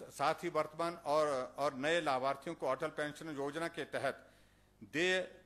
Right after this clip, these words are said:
सरकारी अंशदान की समय सीमा को ति-, इकतीस तीन दो हज़ार तेईस तक बढ़ाने की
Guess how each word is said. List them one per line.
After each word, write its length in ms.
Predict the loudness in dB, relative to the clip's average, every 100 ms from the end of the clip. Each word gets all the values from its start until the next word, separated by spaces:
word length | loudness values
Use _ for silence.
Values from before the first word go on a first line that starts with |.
| -18 -4
सरकारी 420 | 0 4 4 2
अंशदान 440 | -2 -2 -2 -2
की 140 | -4 -6
समय 280 | -2 -2
सीमा 340 | -2 -4 -2 -2
को 180 | -2 -6
ति-, 340 | -6 -8 -6
इकतीस 520 | -4 -4 -2 -4 -6
तीन 180 | -6 -4
दो 140 | -2
हज़ार 420 | 2 2 2 0 -2
तेईस 360 | -2 0 -2 -4
तक 120 | -2
बढ़ाने 380 | -2 -4 -4 -6
की 380 | -8 -10 -10